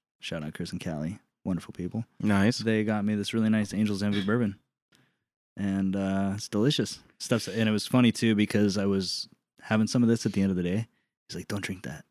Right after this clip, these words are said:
Speaker 1: I'm like, "What the fuck?" He's like, "It's gonna be allocated, or it already is."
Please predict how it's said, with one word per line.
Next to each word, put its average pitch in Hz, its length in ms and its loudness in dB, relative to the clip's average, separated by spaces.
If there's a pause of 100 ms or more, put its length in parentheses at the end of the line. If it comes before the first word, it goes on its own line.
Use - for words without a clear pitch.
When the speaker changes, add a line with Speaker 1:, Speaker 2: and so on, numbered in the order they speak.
(240)
Speaker 1:
I'm 87 80 -8
like, 76 120 -10
"What 117 120 -4
the - 40 -14
fuck?" 160 300 0
He's - 100 -14
like, 92 140 -8 (680)
"It's - 80 -16
gonna 117 100 4
be 110 100 6
allocated, 95 600 0 (100)
or 87 80 -8
it 90 80 -4
already 92 300 0
is." 85 280 -4